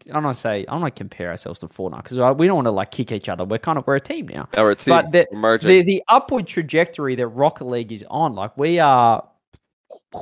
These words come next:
Speaker 1: we're pushing up, you know what I'm saying? We're, we, Unreal Engine five might be eight hundred years away, but we're still somehow going up. So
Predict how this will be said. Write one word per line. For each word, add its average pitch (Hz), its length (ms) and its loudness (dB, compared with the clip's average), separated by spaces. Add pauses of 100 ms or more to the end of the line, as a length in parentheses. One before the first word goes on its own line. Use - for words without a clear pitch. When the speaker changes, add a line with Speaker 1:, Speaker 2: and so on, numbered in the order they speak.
(280)
Speaker 1:
we're 151 140 4
pushing 170 340 -4
up, 139 240 -4
you 123 80 -8
know 135 80 -4
what 131 60 -4
I'm 113 60 -8
saying? 151 300 -4
We're, 160 200 0 (260)
we, 170 280 2 (260)
Unreal 202 560 4
Engine 165 260 0
five 156 320 4
might 135 200 0
be 127 200 -2
eight 151 200 -2
hundred 143 320 -6
years 131 200 -4
away, 110 240 0
but 113 120 -2
we're 143 140 0
still 185 240 -8
somehow 156 360 -8
going 120 260 0
up. - 240 -6 (280)
So 139 280 2